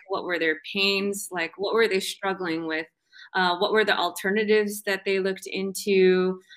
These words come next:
Um, you know, and, and what were kind of, like, their requirements for, like, this new solution that they were choosing, and sort of what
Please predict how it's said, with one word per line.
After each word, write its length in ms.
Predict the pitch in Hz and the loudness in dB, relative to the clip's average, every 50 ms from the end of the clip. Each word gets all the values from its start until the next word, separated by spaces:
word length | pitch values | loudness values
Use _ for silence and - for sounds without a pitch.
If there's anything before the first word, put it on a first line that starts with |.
| _ _ - | _ _ -4
Um, 640 | 180 180 180 175 175 170 170 165 165 165 156 151 151 - _ _ _ - | 0 2 4 4 4 4 4 4 2 0 -2 -2 -4 -6 _ _ _ -10
you 120 | 180 175 | -6 -4
know, 340 | 165 160 160 160 165 151 - - | -2 -2 -2 -2 -2 -4 -4 -4
and, 240 | 170 165 165 165 151 | -6 -4 -4 -4 -4
and 200 | - 180 175 175 | -4 -6 -4 -2
what 180 | 180 196 - | -2 -2 0
were 140 | 196 214 208 | 0 0 -2
kind 220 | 208 - 208 190 190 | 0 0 0 0 0
of, 160 | 185 180 170 | 0 0 0
like, 220 | 170 160 160 156 - _ | 2 2 0 0 -4 _
their 480 | - 170 165 165 165 165 160 160 160 156 | -2 0 2 4 4 4 4 2 2 2
requirements 720 | 143 185 185 - - 226 202 185 175 170 160 151 156 - | 2 0 0 2 2 4 4 4 4 4 2 0 -2 -4
for, 320 | - - 170 165 160 151 - - _ | -4 -2 0 0 0 0 -2 -4 _
like, 180 | 156 151 156 151 | -2 -2 -2 -2
this 180 | 185 180 - - | -4 -6 -6 -2
new 180 | 190 185 180 | 0 0 0
solution 440 | 175 - - 170 170 165 - 175 165 | -2 -2 -6 -8 -8 -8 -8 -8 -8
that 140 | 156 151 147 - | -8 -8 -8 -6
they 80 | 160 | -6
were 140 | 156 160 156 | -6 -6 -6
choosing, 480 | 156 - - 156 160 151 147 143 - - | -6 -6 -4 -4 -4 -6 -8 -10 -10 -8
and 140 | - 170 170 - - - - - | -8 -10 -10 -12 -20 -20 -20 -4
sort 180 | - 240 233 240 | 0 2 2 4
of 100 | 226 208 | 4 4
what 160 | 226 233 | 2 2